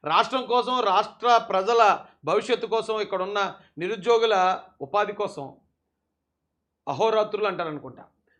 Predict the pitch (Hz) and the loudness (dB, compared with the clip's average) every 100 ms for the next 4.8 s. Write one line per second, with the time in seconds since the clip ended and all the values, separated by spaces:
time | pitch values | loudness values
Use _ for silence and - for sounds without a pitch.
0 | - 156 202 214 233 214 202 214 160 160 | -6 -2 -2 -2 -4 -4 -2 -4 -4 -2
1 | 185 208 185 185 180 160 - 165 165 160 | 0 0 -2 -4 -8 -10 -10 -12 -10 -12
2 | 135 - _ _ _ _ 151 180 202 196 | -14 -16 _ _ _ _ -4 -2 -2 -4
3 | 190 208 196 196 185 190 196 190 170 165 | -2 0 0 -2 -2 -4 -4 -2 -2 -2
4 | 160 170 151 165 143 147 139 | -6 -6 -8 -8 -8 -10 -12